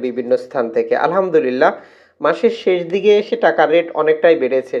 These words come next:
সাধারণ প্রবাসীরা খুবই খুশি। আজ নভেম্বর মাসের তিরিশ তারিখ। নিজে জানুন, অন্যকে জানাতে ভিডিওটি শেয়ার করে দিন। যেহেতু ওমানে বহু এক্সচেঞ্জ কোম্পানি এবং নানান মাধ্যম রয়েছে, আপনি যখন টাকার সঠিক আপডেটটি জানেন, তখন আপনার পক্ষে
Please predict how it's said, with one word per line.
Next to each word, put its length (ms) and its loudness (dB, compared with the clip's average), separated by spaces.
সাধারণ 380 2
প্রবাসীরা 520 2
খুবই 220 0
খুশি। 260 -8
আজ 100 8
নভেম্বর 420 2
মাসের 300 -4
তিরিশ 200 -4
তারিখ। 200 0
নিজে 260 -2
জানুন, 240 4
অন্যকে 360 0
জানাতে 340 2
ভিডিওটি 280 -6
শেয়ার 260 2
করে 220 2
দিন। 100 2
যেহেতু 260 2
ওমানে 280 2
বহু 120 4
এক্সচেঞ্জ 340 -6
কোম্পানি 360 0
এবং 140 -2
নানান 340 0
মাধ্যম 340 0
রয়েছে, 260 0
আপনি 220 -2
যখন 200 0
টাকার 300 2
সঠিক 340 2
আপডেটটি 360 0
জানেন, 220 4
তখন 300 2
আপনার 260 0
পক্ষে 200 -2